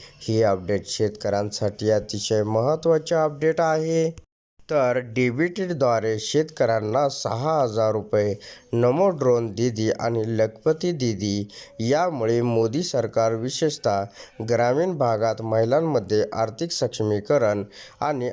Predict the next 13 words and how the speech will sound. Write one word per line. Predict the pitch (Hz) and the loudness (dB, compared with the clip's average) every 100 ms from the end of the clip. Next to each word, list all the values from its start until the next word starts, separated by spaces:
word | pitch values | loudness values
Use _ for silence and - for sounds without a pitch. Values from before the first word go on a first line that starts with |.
| - | -4
आर्थिक | 123 117 - 190 | -4 -4 -4 -6
स्वायत्ततेला | - - 120 113 101 131 123 104 117 | -4 0 2 2 0 0 2 2 0
प्रोत्साहन | - 113 113 - 170 156 | 0 -2 0 0 0 2
देण्यासाठी | 113 107 107 139 131 110 98 95 - - - | 0 2 0 0 -2 -2 -2 -4 -12 -20 -4
कटिबद्ध | 135 131 156 160 180 175 185 - | -2 0 -2 0 0 2 0 0
असल्याचं | 120 120 113 107 101 147 104 113 120 - - | -6 0 0 0 0 2 4 2 -2 -14 -4
या | 123 170 | 0 0
ठिकाणी | 175 151 113 113 113 110 | 0 -2 2 2 2 -2
कृषी | - 123 - 180 | -2 -4 0 2
मंत्री | 139 104 101 113 - | 2 0 -2 -2 0
अर्जुन | 110 110 160 | -2 0 0
मुंडा | 160 123 107 101 101 | 0 0 0 0 2
यांनी | 110 131 104 | 2 2 2